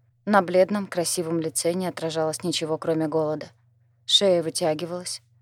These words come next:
женщина водила головой, глядя по сторонам. Острые плечи и длинные руки, которыми она опиралась на край ямы, казались сделанными из текучей глины. Антию охватила вязкая сырая тоска.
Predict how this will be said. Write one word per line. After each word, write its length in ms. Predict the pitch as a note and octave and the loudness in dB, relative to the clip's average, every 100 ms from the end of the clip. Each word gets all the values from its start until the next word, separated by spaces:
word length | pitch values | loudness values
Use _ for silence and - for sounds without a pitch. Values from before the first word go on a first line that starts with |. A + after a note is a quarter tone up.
| _ | _
женщина 520 | F3 G3 F#3+ A3+ G#3+ | -2 0 2 0 2
водила 380 | F3+ E3+ F3+ E3 | 2 0 0 -2
головой, 500 | D#3 D#3+ D3+ F3 F#3 _ _ _ | -2 -4 -4 -6 -6 _ _ _
глядя 380 | F3+ F3 D#3 D#3+ | -4 -2 -2 -4
по 120 | - | -6
сторонам. 540 | - F3 E3 D3+ D#3+ - _ _ _ _ _ _ | -6 -4 -4 -6 -12 -18 _ _ _ _ _ _
Острые 440 | G3 F#3 - F#3+ F3+ | 0 0 0 -4 -4
плечи 400 | - F3 F3 F#3+ | -2 -2 -2 -4
и 60 | |
длинные 460 | E3+ E3 D#3+ D#3+ E3 | -4 -4 -4 -4 -4
руки, 280 | F3+ F#3 F3 | -6 -8 -8
которыми 460 | D#3 - E3 E3+ | -8 -4 -2 0
она 220 | E3 E3 D#3+ | 0 0 -2
опиралась 500 | - E3 E3 D#3+ - | -2 0 0 0 -4
на 80 | |
край 240 | D#3+ E3 D#3+ | -2 -2 -2
ямы, 360 | D#3 E3+ F#3 - _ _ _ _ | -2 -4 -6 -10 _ _ _ _
казались 540 | G3+ E3+ E3+ F#3 - | 0 0 -2 -2 -6
сделанными 640 | F#3 D3+ D#3+ E3 E3 E3 E3 | -6 -4 -2 -2 -2 -2 -2
из 120 | D3+ | -6
текучей 420 | - - D#3 - | -8 -8 -6 -6
глины. 400 | D3+ D#3+ D#3 D#3+ - _ _ _ _ _ _ _ _ _ _ | -6 -6 -8 -10 -18 _ _ _ _ _ _ _ _ _ _
Антию 500 | G3 A3+ A#3+ A#3+ G3+ | 0 0 2 0 0
охватила 500 | F3+ F3 - E3 E3+ | -2 -2 -2 -2 -2
вязкая 480 | D3+ E3 F3 - E3+ | -2 -4 -4 -6 -4
сырая 380 | - E3 D#3 D3+ | -4 -4 -6 -10
тоска. 460 | D#3+ - - D#3+ | -6 -6 -6 -12